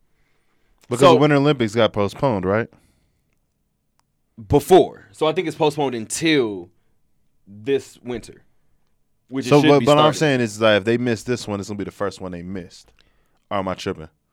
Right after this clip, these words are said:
Speaker 2: No, they've, they've missed multiple ones.
Speaker 1: Oh, okay.
Speaker 2: They've missed multiple ones. That's what I'm saying. They said that the last time that they actually participated in the Olympic Games was, was in twenty fourteen, which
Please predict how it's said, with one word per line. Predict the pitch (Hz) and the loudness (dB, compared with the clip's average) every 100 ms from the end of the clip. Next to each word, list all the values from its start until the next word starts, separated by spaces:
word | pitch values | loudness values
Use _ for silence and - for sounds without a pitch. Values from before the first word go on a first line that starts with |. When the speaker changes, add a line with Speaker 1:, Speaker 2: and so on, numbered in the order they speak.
| _ | _
Speaker 2:
No, | 170 185 107 - | 0 0 0 0
they've, | 117 165 | 2 4
they've | 175 | 4
missed | 180 151 | 2 -2
multiple | 151 135 107 | -4 -6 -8
ones. | 76 - - _ _ _ - | -16 -20 -20 _ _ _ -4
Speaker 1:
Oh, | 101 104 | 0 0
okay. | 92 | -2
Speaker 2:
They've | 139 180 | -4 -2
missed | 156 | 0
multiple | 143 127 123 | -2 -4 -6
ones. | 123 | -6
That's | 143 | -4
what | 175 | -4
I'm | 147 | -4
saying. | 151 139 117 | -4 -4 -2
They | 123 | -4
said | 160 | -4
that | 139 | -6
the | 127 | -2
last | 143 | -2
time | 156 139 | -2 -6
that | |
they | 120 | -6
actually | 117 131 117 | -6 -8 -10
participated | 113 120 - 120 113 - | -10 -10 -8 -6 -8 -8
in | 170 202 165 | -2 -2 0
the | 123 | -2
Olympic | 117 104 98 | -2 -6 -8
Games | 104 101 | -10 -10
was, | 101 110 | -12 -6
was | 135 143 | -2 -2
in | 123 | -2
twenty | 104 110 104 | -10 -12 -10
fourteen, | 202 190 - 147 127 98 - _ _ _ - | -8 -8 -8 -8 -8 -12 -18 _ _ _ -2
which | 156 160 - | 0 0 -2